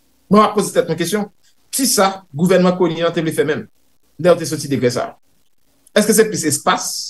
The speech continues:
ke yo te otorize bandi yo pran? Ou byen se desizyon ke ta pa pran vreman kont bandi yo atravè dekrè eta dijans sekirite a Blaise Peterson? Kouman ou el?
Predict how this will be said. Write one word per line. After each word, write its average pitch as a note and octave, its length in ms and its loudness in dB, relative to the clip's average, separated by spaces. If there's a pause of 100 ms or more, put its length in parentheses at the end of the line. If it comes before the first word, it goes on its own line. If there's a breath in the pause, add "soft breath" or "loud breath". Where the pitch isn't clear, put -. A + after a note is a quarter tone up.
(260)
ke - 80 0
yo E3+ 140 6
te E3+ 160 4
otorize D3 400 2
bandi C#3 240 -2
yo B2+ 80 -4
pran? A#3 240 -2 (800)
Ou F3+ 80 2
byen A#3 280 4
se G3 200 2
desizyon F3+ 640 0 (400)
ke G3 160 2
ta F3 80 4
pa D#3 160 -2
pran D3 160 -2
vreman D3+ 480 -2 (360)
kont D#3+ 200 -2
bandi D3 380 0
yo D#3 100 2 (240)
atravè C#3+ 640 2 (420)
dekrè E3 320 2 (420)
eta D3+ 220 4
dijans C3+ 240 -10
sekirite C3+ 320 -6
a B2 80 -2
Blaise A#2 160 -8
Peterson? - 320 -12 (240)
Kouman A#3 380 6
ou D3 100 2
el? A2+ 340 -2